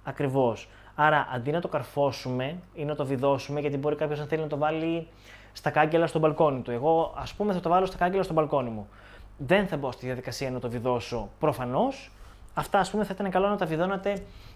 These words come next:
αν τα βάζατε σε κάποια σκαλιά, απλά ενδεικτικά, όχι για να φωτίζουνε, όπως είπαμε πριν, με την έννοια του να φωτίζουνε,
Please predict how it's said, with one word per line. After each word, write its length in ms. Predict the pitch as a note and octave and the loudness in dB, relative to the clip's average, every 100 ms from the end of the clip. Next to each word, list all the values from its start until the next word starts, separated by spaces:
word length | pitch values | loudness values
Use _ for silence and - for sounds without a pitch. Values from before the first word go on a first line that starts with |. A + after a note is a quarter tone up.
| - | -4
αν 140 | E3 | -2
τα 80 | F3 | 0
βάζατε 400 | E3 F#3 F#3 F#3 | 2 2 2 -4
σε 120 | E3+ | -6
κάποια 320 | E3+ F3 - | -2 -2 -2
σκαλιά, 580 | F3 - C#3+ D3 E3+ G3+ - - - - | -4 0 2 2 2 -4 -14 -20 -20 -8
απλά 400 | C#3+ C#3+ D#3 E3+ | -4 0 4 4
ενδεικτικά, 600 | F#3+ F3+ E3+ - - F#3 | 4 2 -2 -4 0 2
όχι 100 | F#3+ | 4
για 100 | F#3+ | 2
να 80 | A3 | -2
φωτίζουνε, 680 | - - E3+ D3 C#3 B2+ A#2 G#2+ - - - | -2 0 0 0 -4 -4 -6 -8 -14 -20 -6
όπως 240 | D#3+ D3+ - | -4 -4 -4
είπαμε 200 | D3 C#3+ | -4 -2
πριν, 180 | C#3+ | -2
με 80 | C#3+ | -4
την 120 | C#3 | -4
έννοια 160 | C#3 C#3 | -4 -4
του 80 | C#3 | -4
να 100 | C3+ | -6
φωτίζουνε, 580 | C#3 C#3+ C3 C3+ G3 | -6 -4 -4 -2 -4